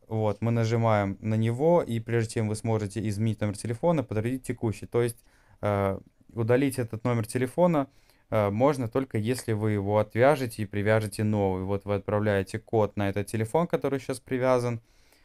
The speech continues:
Вот, и далее у вас будет высвечено поле с изменением номера. Привязываете но-, новый номер, этот номер отвязывается. Другой способ, но он очень кардинальный, вот, это удаление аккаунта. Вот,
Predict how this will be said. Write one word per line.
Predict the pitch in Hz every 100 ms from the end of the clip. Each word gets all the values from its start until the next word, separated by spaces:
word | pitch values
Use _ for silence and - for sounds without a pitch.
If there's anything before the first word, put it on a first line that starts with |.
| _ _ -
Вот, | 117 120 101 -
и | - 135 156
далее | 123 131 123
у | 110
вас | 117 113
будет | 110 113 110
высвечено | 117 120 110 110 104
поле | - 127 139 127 117
с | 110 -
изменением | 110 110 113 117 113 110
номера. | 110 104 98 98
Привязываете | 110 117 117 113
но-, | 123 123 113
новый | 113 131 127 139
номер, | 170 165 123
этот | 127 117
номер | 120 123 113 110 _ - - -
отвязывается. | 113 117 117 107 98 90 90 - - - - - -
Другой | 120 143 180
способ, | - 156 147 117
но | 117 117
он | 101 95
очень | 113 110 101
кардинальный, | - 104 104 117 147 165 151 147 - - - - -
вот, | 113 110 123
это | 143 135 113
удаление | 110 110 113 123 120 113 107
аккаунта. | 101 101 - 104 98 92 90 - - - - - - -
Вот, | 110 123 110 98